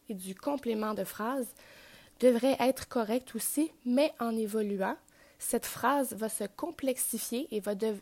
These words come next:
peut devenir un casse-tête pour certains, puisque plus on avance à l'école, plus on ajoute, euh, des composantes dans la phrase. Et pour la composante pragmatique, donc qui est, je rappelle,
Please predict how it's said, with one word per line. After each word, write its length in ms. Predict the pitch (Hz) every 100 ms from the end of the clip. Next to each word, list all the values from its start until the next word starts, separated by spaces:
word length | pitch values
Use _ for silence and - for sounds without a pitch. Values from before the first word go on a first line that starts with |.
| -
peut 140 | - 285
devenir 520 | 220 208 208 240 233
un 120 | 220
casse-tête 580 | - 220 294 - 240 247 _ -
pour 180 | 294
certains, 540 | - - 196 - 202 240 -
puisque 320 | 214 - - 196 190 - - - -
plus 180 | - 277
on 140 | 247
avance 340 | 214 190 208 214
à 80 | 185
l'école, 380 | 196 - 240
plus 260 | 233 - 294
on 160 | 233 190
ajoute, 480 | 185 190 233 - - - - - _
euh, 160 | 196 185
des 180 | 185 247
composantes 720 | 247 226 196 190 214 233 - - -
dans 280 | 202 220 220
la 160 | 214 196
phrase. 340 | - 196 180 - - - - - - - - - - - - - -
Et 220 | 208 214 - _ _
pour 160 | - 294
la 160 | 254
composante 720 | 226 233 - 208 220 226 240 -
pragmatique, 680 | - - 254 226 185 - 339 -
donc 180 | 196 185
qui 240 | - 214
est, 80 | 233
je 140 | 220 208
rappelle, 440 | 185 180 226